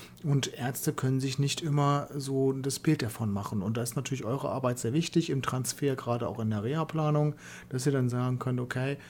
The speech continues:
der Pla-, Arbeitsplatz sieht so und so aus, aus arbeits- und ergotherapeutischer Sicht macht das keinen Sinn.“ Der Vorteil ist dann ja, man kann dann gleich bei euch in die arbeitsmarktbezogene Ana-, Analyse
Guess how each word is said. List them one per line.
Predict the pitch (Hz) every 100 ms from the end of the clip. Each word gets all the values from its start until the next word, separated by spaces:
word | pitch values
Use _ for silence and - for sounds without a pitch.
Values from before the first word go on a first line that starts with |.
| - -
der | 143 113 139
Pla-, | 127 -
Arbeitsplatz | 139 135 143 135 139 131
sieht | 135 120
so | 135
und | 127 123
so | 120 110
aus, | 131 170
aus | - 120 -
arbeits- | 139 120 120 -
und | 123 107
ergotherapeutischer | 117 139 131 135 135 - 135 135 135 131
Sicht | 123 123 131
macht | 123 -
das | 113
keinen | - 120 117
Sinn.“ | 123 151 185 - - -
Der | 127
Vorteil | - 135 131 143
ist | 151 147
dann | 151 147
ja, | 143
man | 143 135
kann | - 139
dann | 135 135
gleich | 127 127 131
bei | -
euch | 117 127 131
in | 143
die | 123 131 131 - - -
arbeitsmarktbezogene | - 123 131 - 127 - 117 - 151 165 147 98
Ana-, | 113 113
Analyse | 127 123 120 120 113 117